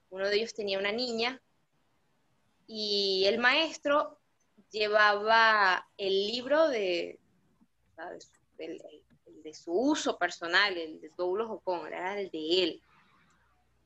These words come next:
Entonces la niña le gustó mucho el libro y comenzó a transcribir el libro. Cuando, eh, bueno,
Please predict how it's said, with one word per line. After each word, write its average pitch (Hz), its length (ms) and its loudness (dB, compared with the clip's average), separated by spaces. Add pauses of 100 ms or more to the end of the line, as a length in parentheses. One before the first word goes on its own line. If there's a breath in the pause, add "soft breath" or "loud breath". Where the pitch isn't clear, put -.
(180)
Entonces 277 280 -6
la 294 80 0
niña 330 280 2
le 330 100 6
gustó 269 260 -6
mucho 302 300 -2
el 294 80 0
libro 302 480 4 (1500)
y 269 120 -10
comenzó 262 840 2 (260)
a 226 180 2
transcribir 240 720 -2
el 214 120 2
libro. 165 440 -2 (1700)
Cuando, 185 1040 2 (640)
eh, 175 680 0
bueno, 170 220 -6